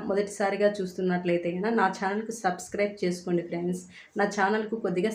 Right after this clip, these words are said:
సపోర్ట్ అనేది చేయండి. ఓకేనండి, ఇప్పుడైతే వీడియోలోకి ఎంటర్ అవుదాం. ఓకేనండి, ఫస్ట్ మనము బీరకాయ కర్రీ ప్రిపేర్ చేసుకోవడానికి బీరకాయ పైన ఉన్నటువంటి తొక్కును మొత్తం తీసేసి మనము ఈ విధంగా స్మాల్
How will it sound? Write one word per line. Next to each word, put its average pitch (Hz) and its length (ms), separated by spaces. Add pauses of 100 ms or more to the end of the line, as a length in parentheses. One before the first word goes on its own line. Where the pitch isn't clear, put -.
(100)
సపోర్ట్ 202 480
అనేది 185 240 (100)
చేయండి. 170 460 (460)
ఓకేనండి, 233 520 (120)
ఇప్పుడైతే 190 400 (140)
వీడియోలోకి 202 540 (120)
ఎంటర్ 180 280
అవుదాం. 165 260 (2000)
ఓకేనండి, 240 600 (180)
ఫస్ట్ 262 340 (160)
మనము 202 320 (200)
బీరకాయ 240 480 (120)
కర్రీ 202 320
ప్రిపేర్ 202 320 (120)
చేసుకోవడానికి 180 880 (200)
బీరకాయ 226 500 (140)
పైన 190 240 (140)
ఉన్నటువంటి 185 480 (100)
తొక్కును 233 360 (100)
మొత్తం 208 340 (180)
తీసేసి 185 500 (120)
మనము 202 280 (200)
ఈ 208 100
విధంగా 196 320 (100)
స్మాల్ 208 360